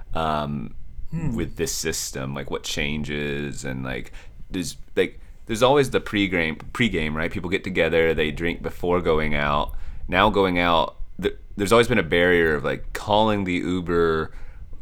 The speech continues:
Speaker 1: or having the designated driver, or, um,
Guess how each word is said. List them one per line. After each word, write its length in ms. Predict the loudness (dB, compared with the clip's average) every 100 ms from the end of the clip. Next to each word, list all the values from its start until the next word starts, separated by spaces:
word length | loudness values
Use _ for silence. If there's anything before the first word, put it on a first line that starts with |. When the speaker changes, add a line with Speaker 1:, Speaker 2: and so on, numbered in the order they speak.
| -2
Speaker 1:
or 260 | 2 4 4
having 300 | 2 2 0
the 80 | -2
designated 680 | -4 -6 -4 -2 0 0 0
driver, 400 | -2 -2 -2 -2
or, 500 | -2 -2 -2 -2 -4 -8 -12 -12 -12 -8
um, 320 | -4 -2 -2